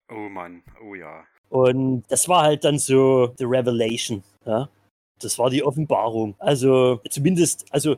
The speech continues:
Speaker 2: ich hatte auf dem P C auch schon Sachen gespielt, ne? Aber zu dem Zeitpunkt. Aber das auf einer tragbaren Konsole zu haben, auf so einem kleinen Display, irgendwie so eine kohärente, so eine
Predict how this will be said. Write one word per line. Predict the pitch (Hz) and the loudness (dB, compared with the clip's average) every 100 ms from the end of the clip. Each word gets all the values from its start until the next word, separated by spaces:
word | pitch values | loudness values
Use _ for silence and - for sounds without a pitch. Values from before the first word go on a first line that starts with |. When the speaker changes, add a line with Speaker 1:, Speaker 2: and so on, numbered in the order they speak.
| - | -4
Speaker 2:
ich | - | -4
hatte | 202 175 | -2 0
auf | 139 | -2
dem | 139 | -2
P | 131 | -2
C | - 196 | 0 2
auch | 202 | 2
schon | 131 | -2
Sachen | - 107 113 | -6 -6 -6
gespielt, | - - - 113 107 101 113 | -12 -14 -12 -4 -2 -2 -4
ne? | 107 170 - | -4 -4 -4
Aber | - 143 156 | -4 -4 -6
zu | 143 | -10
dem | 127 131 | -4 -2
Zeitpunkt. | 117 120 110 - - 110 101 - | -2 -2 -2 -2 -8 -8 -8 -6
Aber | 135 135 117 107 _ | -2 2 2 0 _
das | - 208 - - - - | -4 -4 -4 -6 -6 -4
auf | 139 - | -4 -2
einer | 147 127 123 _ | 0 0 -2 _
tragbaren | - 151 247 - - 180 170 156 | -8 -4 -4 -4 -2 0 0 -4
Konsole | - 143 127 151 202 196 | -4 -4 0 2 2 0
zu | - 117 | -2 -2
haben, | 110 107 | -2 -2
auf | 120 - | -6 -6
so | - | -4
einem | 269 | -4
kleinen | - 220 202 196 - | -4 -2 0 -2 -4
Display, | 185 - - 123 117 110 110 _ | -4 -4 -6 -2 -2 -2 -8 _
irgendwie | 143 139 131 135 135 | 0 0 -4 -4 -4
so | - 202 | -2 -2
eine | 240 | -2
kohärente, | 220 - 202 190 170 160 156 160 135 | -4 0 0 0 -2 -2 -2 -2 -4
so | - 156 | -2 -2
eine | 165 151 | 0 0